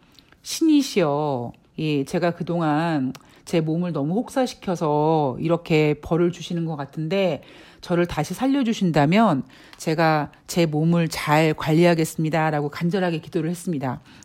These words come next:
그 기도가 하늘에 닿아서 한 달 만에 간 수치가 삼십으로, 즉 정상으로 바로 돌아왔고요. 물론 이제 그 뒤에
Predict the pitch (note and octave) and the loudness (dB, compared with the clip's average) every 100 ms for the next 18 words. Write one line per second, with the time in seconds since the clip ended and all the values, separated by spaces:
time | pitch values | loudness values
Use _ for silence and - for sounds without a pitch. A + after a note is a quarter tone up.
0 | E3+ F3 G3+ - F#3+ G3 D#3+ D#3+ A#3 - | -8 -2 0 0 2 4 4 2 0 2
1 | A3 G3+ F#3 D#3 D3 D3 A#3+ E3+ - - | 4 4 0 0 0 0 0 -2 -4 -18
2 | - D#4 D#4 D#4 B3+ E3+ C#3 B2 - F3 | -12 -6 -2 0 0 0 -4 -8 -8 -4
3 | F3 F3+ - - C#3 G3+ B3+ - _ - | -4 -6 -6 -2 -2 -2 -6 -12 _ -12
4 | - E4 D4+ C#4+ G3 D3+ B2 - F3+ - | -2 0 0 0 0 -2 -4 -4 -6 -2
5 | D#3+ F#3+ A#3+ B3 G3+ F3 - F#3 B3+ F#3 | 0 2 4 6 4 0 -2 -2 0 -2
6 | D3 C3+ - A3 D3+ B2+ - - - - | -2 -4 -2 0 0 -2 -12 -20 -20 -20
7 | - - - B3+ D#4 - - B3+ - F#3 | -20 -20 0 6 8 6 6 4 4 0
8 | D#3 F3 C#3+ | 2 2 0